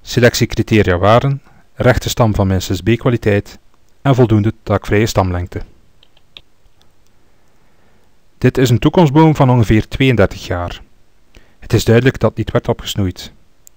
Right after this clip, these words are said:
Er zit wat kromming in de stam, maar bij eik kan dit er nog uitgroeien. Als je kijkt naar de gevorkte stammen rondom, dan is dit inderdaad de beste toekomstboom op deze plek. In principe komt men hier om de zes jaar terug,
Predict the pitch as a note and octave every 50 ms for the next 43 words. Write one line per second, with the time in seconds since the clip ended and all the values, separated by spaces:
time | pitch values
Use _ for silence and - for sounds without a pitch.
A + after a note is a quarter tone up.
0 | _ _ _ - G#2+ - A2+ - - G#2+ - - - G#2 G2+ G#2+ A#2 B2+ B2 B2+
1 | B2+ - - C#3 C#3+ E3 E3 - _ _ - - - _ - _ _ _ _ _
2 | - A2 F#2+ - G2+ - - G#2+ A2+ B2 - - - - - G#2+ G2 G2+ - -
3 | B2 A2+ A#2 A#2+ - - G#2+ G#2+ F#2+ - - - G2 F2+ F2+ F2+ - - _ _
4 | _ _ - - - _ _ _ _ _ _ _ _ _ _ _ _ _ - A2+
5 | - B2 - - B2 B2+ - B2+ B2 G#2 G#2 F2+ F2 - C#3+ D3+ - - A#2+ -
6 | - C3+ B2 A2 G2+ F#2+ F2 F#2 F2+ F2 F2+ G#2+ C3+ D#3 D3 - - - - -
7 | - A2+ G#2+ G2 F2+ G#2 G#2 - - A2 G2 F#2 D#3 G3+ B2 - - - - A#2
8 | G2+ G2+ G2+ - - C3 - - G2+ - A2 G#2+ F#2 F#2 F#2+ G2 G#2 G2+ - G2
9 | F#2+ F#2 - - - F#2 F2+ - - - - _ _ _ _ _ _ _ _ _
10 | - - _ _ _ _ _ _ _ _ _ _ _ - - - A#2 - C3+ B2
11 | - E3 - - - D#3+ D#3 C3+ C#3+ C3 B2 A#2 B2+ B2 A#2 A#2 C3 C3+ C#3 C3
12 | G#2+ A2+ A2+ G#2 - A2 G2+ F#2+ - - F#2+ A2+ B2+ - - - - -